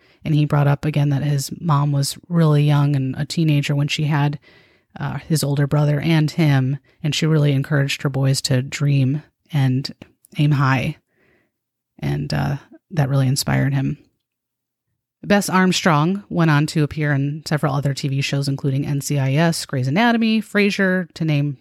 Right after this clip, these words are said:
just a few. And sadly, although Skateboard Kid Two was released, she did not appear in the film, which I think was a big mistake.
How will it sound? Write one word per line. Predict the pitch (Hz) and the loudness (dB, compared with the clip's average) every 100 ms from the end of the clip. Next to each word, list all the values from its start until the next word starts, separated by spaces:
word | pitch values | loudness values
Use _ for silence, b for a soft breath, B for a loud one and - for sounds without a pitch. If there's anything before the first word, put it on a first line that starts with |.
| - | -10
just | 139 - | -8 -8
a | |
few. | 127 - 101 - _ b b b b b b b b b b b b b | -8 -8 -8 -10 _ b b b b b b b b b b b b b
And | 196 202 | 0 2
sadly, | - 208 170 151 147 139 - | 2 2 4 4 2 0 -4
although | 175 170 | 0 0
Skateboard | 160 - 196 - 190 175 | 0 0 -2 0 -4 -2
Kid | - 175 160 - - | -2 0 -2 -10 -4
Two | 226 190 147 | 2 2 2
was | 143 135 | 2 0
released, | 139 135 131 - - - _ - | 2 2 2 0 -8 -16 _ -14
she | - 175 | -4 -2
did | 160 147 | 0 -2
not | 147 135 131 - - _ _ _ _ - | 2 2 0 -4 -12 _ _ _ _ -14
appear | 160 156 139 | -8 -4 -2
in | 139 | -2
the | |
film, | - 131 - 156 - - | -2 -4 -4 -6 -10 -8
which | 151 - - - _ _ _ _ _ _ _ | -6 -4 -6 -8 _ _ _ _ _ _ _
I | 165 | 0
think | 139 156 135 | 2 2 0
was | 131 | 0
a | 123 | 0
big | 123 | 0
mistake. | 120 - - - - | 0 -2 -4 -8 -14